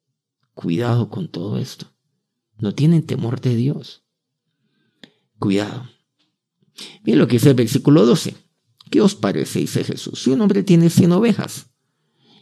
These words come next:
y se descarría una de ellas, ¿no deja las noventa y nueve y va por los montes a buscar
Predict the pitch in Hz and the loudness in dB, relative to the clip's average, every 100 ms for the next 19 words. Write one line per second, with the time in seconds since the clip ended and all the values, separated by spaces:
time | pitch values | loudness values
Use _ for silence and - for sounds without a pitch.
0 | _ - 139 127 120 - 113 113 107 101 | _ 2 6 6 6 4 4 4 4 2
1 | 90 - - _ _ _ _ _ _ _ | 0 -2 -14 _ _ _ _ _ _ _
2 | _ _ _ _ _ _ - 113 - 110 | _ _ _ _ _ _ -6 -4 0 2
3 | 127 160 - _ _ _ _ - 104 101 | 2 2 0 _ _ _ _ -4 -2 0
4 | 98 87 95 107 104 _ _ - _ 156 | 0 0 -2 -4 -8 _ _ -20 _ 2
5 | 190 196 196 170 120 120 110 107 110 123 | 4 4 4 2 4 2 2 0 2 2
6 | 151 - - 110 117 139 156 151 143 98 | 2 0 0 2 4 2 2 2 2 0
7 | 110 104 127 120 120 - 107 92 90 - | 0 0 0 0 -6 -6 -4 -2 -4 -6
8 | 101 110 117 - | -4 -2 -4 -8